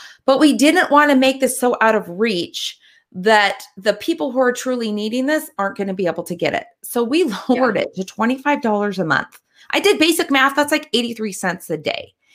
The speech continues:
Speaker 1: If you do not think you and your business are worth eighty-three cents a day, and you have all this overwhelm and reasons why you're not doing social media,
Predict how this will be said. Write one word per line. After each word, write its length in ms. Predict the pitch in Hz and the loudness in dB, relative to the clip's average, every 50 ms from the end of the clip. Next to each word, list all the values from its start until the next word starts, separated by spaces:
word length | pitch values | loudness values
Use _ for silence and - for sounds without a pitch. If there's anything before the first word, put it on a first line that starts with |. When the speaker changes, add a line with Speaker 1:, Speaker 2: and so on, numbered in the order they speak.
| - - _ - | -20 -16 _ -8
Speaker 1:
If 100 | 190 185 | -4 0
you 460 | 233 269 311 359 381 392 427 415 - _ - - | 2 4 4 6 4 2 2 -2 -6 _ -18 -10
do 240 | - 254 285 285 294 | -4 -2 -2 -2 -2
not 320 | 294 294 277 269 - - | 0 0 0 0 0 -2
think 240 | - 254 240 226 180 | -4 -2 -2 -2 -4
you 240 | 190 196 214 240 262 | -4 -4 -2 -2 -2
and 120 | 285 302 | -2 -2
your 120 | 311 285 240 | -4 -4 -2
business 680 | 190 220 220 220 - 220 220 240 302 311 - - - - _ _ _ _ _ _ - | -2 -2 -2 -2 -4 -4 -4 -4 -4 -6 -8 -12 -14 -16 _ _ _ _ _ _ 2
are 180 | 202 196 180 | 2 2 2
worth 340 | 175 185 196 214 262 262 - - - | 4 4 4 4 4 2 0 -2 -2
eighty-three 440 | 196 202 208 220 220 - 240 220 | -2 -2 -2 -4 -6 -6 -8 -8
cents 340 | 190 - 220 202 196 190 - | -8 -6 -6 -6 -6 -6 -8
a 60 | 202 | -8
day, 380 | 160 165 143 143 156 196 247 - - _ _ _ _ _ _ _ _ | -4 -2 -2 -2 -2 -2 -4 -8 -10 _ _ _ _ _ _ _ _
and 200 | - 196 202 202 | -2 0 0 2
you 220 | 214 247 269 269 262 | 2 2 2 2 0
have 500 | 269 - - 254 220 220 220 214 - - - - | -2 -2 0 2 4 4 4 2 0 -2 2 6
all 280 | 202 202 202 214 226 202 | 6 8 8 6 6 2
this 320 | 240 240 226 - - - - - | -2 -4 -6 -6 -10 -14 -8 -4
overwhelm 580 | 196 196 202 196 220 202 214 208 214 214 214 220 - | -2 -2 -2 -2 -4 -4 -2 -2 -2 -2 -4 -4 -6
and 180 | 185 185 180 | -6 -6 -6
reasons 360 | 165 190 196 196 196 214 214 - | -4 -6 -6 -4 -6 -6 -4 -4
why 100 | 190 180 | -4 -4
you're 140 | 180 180 | -4 -4
not 240 | 180 175 170 - - | -4 -6 -6 -6 -6
doing 180 | - 190 185 180 | -8 -8 -6 -6
social 320 | 180 - 185 180 - 180 | -8 -8 -10 -8 -8 -8
media, 400 | 175 175 170 180 185 185 208 214 | -8 -6 -4 -2 0 0 0 0